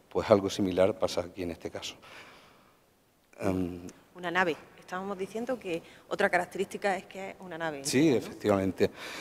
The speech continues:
Speaker 1: El esquema compositivo se, lo vemos en planta. Esto es una iglesia de una única nave.
Speaker 2: Mm.
Speaker 1: Se forma una planta de cruz latina. El transepto, en este, el transepto, cuando hablamos de transepto, es, eh, el espacio o la nave que cruza y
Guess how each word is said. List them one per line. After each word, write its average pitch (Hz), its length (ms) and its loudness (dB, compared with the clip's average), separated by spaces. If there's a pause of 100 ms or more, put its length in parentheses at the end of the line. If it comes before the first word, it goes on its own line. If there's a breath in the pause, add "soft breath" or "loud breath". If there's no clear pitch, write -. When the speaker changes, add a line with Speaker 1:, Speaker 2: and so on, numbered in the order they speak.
(200 loud breath)
Speaker 1:
El 101 140 6
esquema 110 360 6
compositivo 110 680 6
se, 101 440 6 (360 loud breath)
lo 95 100 10
vemos 101 240 8
en 101 100 4
planta. 110 480 2 (140)
Esto 98 380 0
es 98 80 2
una 98 240 -2
iglesia 92 420 -2
de 90 240 -2
una 95 160 0
única 95 320 2
nave. 113 220 4
Speaker 2:
Mm. - 640 -12
Speaker 1:
Se - 160 -2
forma 95 320 4
una 92 340 6
planta 95 380 6
de 85 100 0
cruz 90 280 -4
latina. 104 460 2 (140)
El 92 180 -8
transepto, 95 720 -2
en 90 140 -4
este, 90 440 -2 (100)
el 90 120 -8
transepto, 98 500 -2
cuando 92 200 4
hablamos 92 260 6
de 95 60 4
transepto, 95 540 0
es, 104 140 6 (360 loud breath)
eh, 90 480 8
el 90 140 -2
espacio 95 480 4
o 95 100 6
la 90 100 4
nave 92 240 2
que 85 140 -4
cruza - 420 0
y 87 280 -2